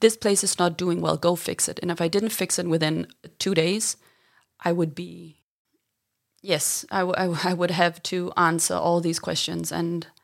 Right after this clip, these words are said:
and I really felt like I was being pushed out,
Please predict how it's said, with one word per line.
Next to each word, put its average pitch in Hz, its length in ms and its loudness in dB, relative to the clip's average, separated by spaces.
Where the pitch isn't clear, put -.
and 185 120 6
I 180 40 10
really 196 360 4
felt 165 360 0
like - 540 -6
I 175 100 4
was 165 220 -2
being 160 240 -2
pushed - 300 -2
out, - 160 -6